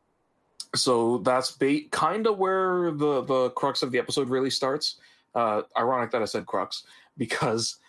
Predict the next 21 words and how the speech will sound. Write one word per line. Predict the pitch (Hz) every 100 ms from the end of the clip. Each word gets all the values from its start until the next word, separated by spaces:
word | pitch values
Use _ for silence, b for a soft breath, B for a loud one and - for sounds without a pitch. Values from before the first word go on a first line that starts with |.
| B B
uh, | - 110 104
then | 104 151 147
we | 139
get | 139 131
to, | - 131 120 131
to | - 117
kind | 131 127
of | 117 110
one | 110 127 147
of | 131
the, | 135
one | 127 185 175
of | 139
the | 123
main | 113 104 95
characters, | 95 87 - 90 95
which | 98
is | 104 98
Eureka | 107 101 110
talks | 101 98 95 -
to, | 110 98 95 95